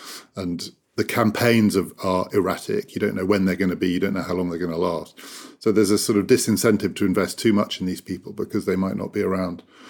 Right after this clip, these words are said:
for that long. But there are periods, for sure, where, including with Blair, presidential style leadership, and it's, you know, I think it's significant. It was the death of Princess Diana that produced this particular moment that I remember,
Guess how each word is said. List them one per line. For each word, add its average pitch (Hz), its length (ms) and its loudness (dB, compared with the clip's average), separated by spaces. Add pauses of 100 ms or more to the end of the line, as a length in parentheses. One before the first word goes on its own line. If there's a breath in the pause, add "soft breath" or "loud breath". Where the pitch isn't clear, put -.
(200 loud breath)
for - 120 -8
that 95 180 2
long. 113 240 4
But 123 120 0
there 139 180 6
are 165 120 6
periods, 98 600 4 (100)
for - 120 0
sure, 98 340 4
where, 82 340 0 (580 loud breath)
including 110 380 4
with 101 160 2
Blair, 101 400 4
presidential 107 680 0
style 98 360 0
leadership, 95 680 0 (460 soft breath)
and 110 100 2
it's, - 260 -2
you 117 60 2
know, 92 60 4
I 87 40 2
think 101 140 2
it's 107 100 2
significant. 127 420 4
It 107 80 2
was 107 220 6
the 101 60 0
death 104 260 2
of 113 100 -2
Princess 101 360 0
Diana 98 400 2
that - 220 -4
produced 95 480 0
this - 260 0
particular - 640 -6
moment 98 340 2
that 87 120 0
I 87 40 2
remember, 90 640 0